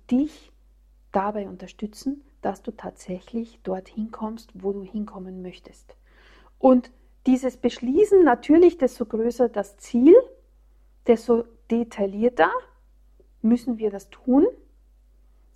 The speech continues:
Wichtig ist immer auch, auch dezidiert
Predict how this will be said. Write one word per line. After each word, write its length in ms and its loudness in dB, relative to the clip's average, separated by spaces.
Wichtig 400 0
ist 200 -10
immer 300 -10
auch, 320 -10
auch 260 2
dezidiert 760 -4